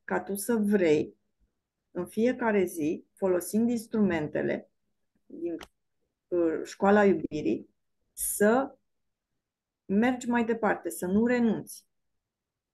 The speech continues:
Și de fiecare dată când pici, să te duci la el și să-i spui, „Uite, am conștientizat că aici trebuia să fac așa și am făcut așa.”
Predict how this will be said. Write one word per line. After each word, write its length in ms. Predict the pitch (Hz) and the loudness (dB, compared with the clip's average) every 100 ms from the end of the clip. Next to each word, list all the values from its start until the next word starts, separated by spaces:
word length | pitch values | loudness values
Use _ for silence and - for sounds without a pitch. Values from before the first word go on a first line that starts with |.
| _ _ | _ _
Și 160 | - - | -20 -6
de 120 | 190 | -4
fiecare 500 | 190 226 254 262 233 | -2 -2 0 0 2
dată 340 | 196 202 233 | 2 0 -2
când 300 | 226 214 196 | -2 0 0
pici, 540 | - 160 196 - - - _ _ | 0 -2 -2 -8 -18 -18 _ _
să 200 | - 208 | -8 -6
te 140 | 202 | -4
duci 300 | 180 233 254 | -4 -4 -4
la 180 | 254 240 | 0 2
el 420 | 196 160 - - _ _ _ | 4 4 0 -4 _ _ _
și 140 | - 220 | -14 -4
să-i 200 | 226 226 | 0 0
spui, 460 | 226 226 185 - _ - | 2 2 2 0 _ -2
„Uite, 440 | 226 226 - - | 0 0 -2 -6
am 180 | - 208 | -2 -2
conștientizat 1160 | 220 247 233 - 226 208 180 165 151 139 - _ _ _ _ _ _ | 0 -2 -2 -2 0 0 0 -2 -2 -2 -6 _ _ _ _ _ _
că 120 | - | -2
aici 680 | 208 190 165 185 - - - _ _ _ _ _ _ _ _ _ | 2 4 4 0 -4 -16 -18 _ _ _ _ _ _ _ _ _
trebuia 360 | 208 202 220 | -2 0 0
să 140 | 226 220 | 0 -4
fac 320 | - 226 226 | -6 -6 -8
așa 600 | - 202 202 - 175 196 | -4 -2 0 2 2 2
și 140 | 233 226 | 0 -2
am 100 | 214 | -2
făcut 300 | 208 208 208 | -2 -4 -2
așa.” 460 | 202 - 170 - | -2 -4 -8 -8